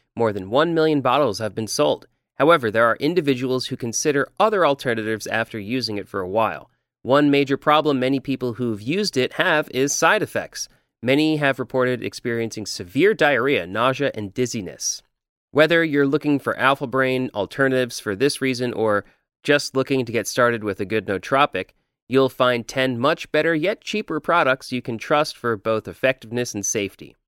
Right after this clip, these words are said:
Read on. What are nootropics? Nootropics, or smart drugs, are dietary supplements, drugs, or other substances that positively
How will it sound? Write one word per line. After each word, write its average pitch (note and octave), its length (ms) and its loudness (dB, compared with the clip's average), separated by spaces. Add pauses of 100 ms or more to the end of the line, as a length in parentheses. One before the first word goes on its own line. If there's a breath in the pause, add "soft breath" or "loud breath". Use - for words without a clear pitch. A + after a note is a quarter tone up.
(100)
Read C#3 180 4
on. G#2 240 -2 (400)
What D3+ 320 4
are C#3+ 200 4
nootropics? A#2 840 -2 (360)
Nootropics, C#3 760 2 (100)
or G#2+ 220 0
smart F#3+ 320 0
drugs, A2+ 360 -2
are A#2 160 0
dietary C#3 680 2
supplements, A2 640 -4
drugs, D3+ 540 0
or G#2+ 360 -4
other D#3+ 300 0
substances B2 640 -4
that G#2+ 220 -6
positively B2+ 640 -4